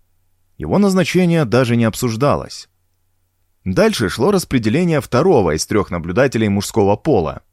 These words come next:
Ивана. Тоже более обученного сотрудника, чем я. Ему досталась Турция. Правда, не та, что служила некогда раем для туристов,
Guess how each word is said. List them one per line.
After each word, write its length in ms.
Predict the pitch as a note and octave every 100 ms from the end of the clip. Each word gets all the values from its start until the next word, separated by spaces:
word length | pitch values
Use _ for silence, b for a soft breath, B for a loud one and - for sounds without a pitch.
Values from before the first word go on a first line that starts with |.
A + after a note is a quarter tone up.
| _ -
Ивана. 520 | F3+ D#3 D#2 A#1 - _ _ _ _ _ _ _ _ -
Тоже 420 | B3 D3+ G2+ D#2
более 420 | D#2+ C3 C#3 A2+
обученного 540 | A2+ B2+ A#2+ G#2 F#2 F2+
сотрудника, 560 | G#2 G#2+ G2+ E2+ F2
чем 200 | - G#2+
я. 320 | G#2 D#2+ C2 - _ _ _ _ -
Ему 260 | G2 G#3
досталась 500 | G#3+ F3 D#3+ D#3 D3+
Турция. 560 | - F2 - - C#2 - _ _ _ _ _ _
Правда, 440 | - F3 D#3+ D#3 A2
не 220 | G2+ C3
та, 220 | D3+ F#3+ C3
что 160 | G2
служила 380 | F2+ G#2 G#2+ G2+
некогда 460 | G2+ A2 G2 F#2 G#2+
раем 280 | A2 F2+
для 120 | F2+ G2
туристов, 580 | C3 A#2+ E2+ E2 D2